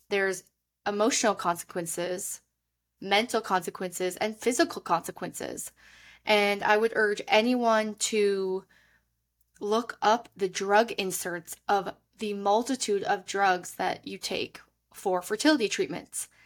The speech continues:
They can have long-lasting, long-lasting effects as well. But you also bring up a point where, to me, there's a second layer of victimhood with fertility issues.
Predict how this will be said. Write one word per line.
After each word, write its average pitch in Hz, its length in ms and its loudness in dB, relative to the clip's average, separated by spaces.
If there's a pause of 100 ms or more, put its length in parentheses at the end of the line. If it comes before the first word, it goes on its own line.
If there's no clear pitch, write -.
(260)
They 202 140 2
can 240 180 0
have 208 260 6
long-lasting, 185 880 0 (220)
long-lasting 202 720 4
effects 180 360 0
as - 160 -2
well. - 300 4 (760)
But 196 360 4
you 226 160 0
also 226 220 8
bring 208 180 4
up 202 120 0
a 196 60 4
point 196 420 -2
where, 190 460 2 (1040)
to - 140 -6
me, 220 120 -2
there's 202 220 0
a 196 60 -2
second 202 560 -2
layer 196 760 -2
of 190 280 2
victimhood 247 840 0 (880)
with 202 380 2
fertility 202 640 -2
issues. 302 680 2